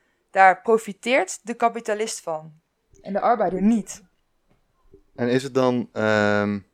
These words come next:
Speaker 2: ook zo dat die vervreemding de andere kant op werkt? Want ik kan me voorstellen dat, eh, nou, vroeger in het proletariaat was het misschien anders, omdat daar de arbeider, eh,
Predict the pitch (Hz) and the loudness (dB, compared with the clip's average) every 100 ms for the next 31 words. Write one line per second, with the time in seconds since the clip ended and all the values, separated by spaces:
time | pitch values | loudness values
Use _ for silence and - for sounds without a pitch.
0 | _ _ - - 120 139 127 117 113 107 | _ _ -12 4 4 6 4 4 2 -8
1 | 101 113 110 107 98 - 107 113 104 - | 0 4 4 4 -2 -2 0 0 0 0
2 | 110 139 123 123 139 160 110 113 107 110 | 0 0 0 0 0 -4 -4 -4 -2 2
3 | 123 123 - 104 101 101 98 - 104 98 | 4 4 2 2 4 4 2 0 2 4
4 | 98 95 98 92 - 104 117 101 98 - | 4 2 2 -2 -4 -6 -2 -2 -4 0
5 | 104 95 98 98 101 110 98 - 104 - | 0 2 2 6 6 4 0 -10 -10 -6
6 | 101 - 113 101 - - 101 101 101 98 | 0 2 4 2 0 -2 2 4 6 4
7 | 98 101 98 98 95 92 92 92 92 | 6 4 4 4 2 2 0 0 0